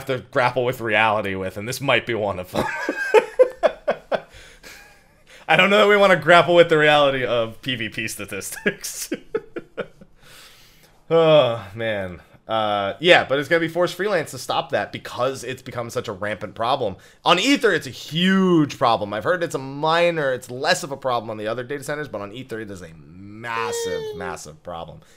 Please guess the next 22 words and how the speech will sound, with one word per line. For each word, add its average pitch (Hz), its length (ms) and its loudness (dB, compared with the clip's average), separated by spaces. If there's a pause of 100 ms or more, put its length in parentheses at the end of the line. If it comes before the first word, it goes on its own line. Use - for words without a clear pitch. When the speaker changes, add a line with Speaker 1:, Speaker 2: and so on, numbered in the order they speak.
(100)
Speaker 2:
Everyone's 185 320 2
Speaker 1:
Yeah, 196 160 12
you're 175 160 12
right, 151 140 8
Speaker 2:
flames. 139 200 6
Speaker 1:
it's 113 180 -2
a 113 60 -12 (1300)
Speaker 2:
Sly, 226 320 4
there's 285 240 2
a 269 40 2
screenshot 202 520 0
on, 147 100 0
I 123 100 0
think, 135 160 8
the 170 80 12
front 196 180 8
Speaker 1:
Mm, 208 60 12
Speaker 2:
page 208 180 10
of 185 80 10
Speaker 1:
well, 208 320 10
Speaker 2:
Reddit. 165 160 -4
Speaker 1:
well, 175 400 8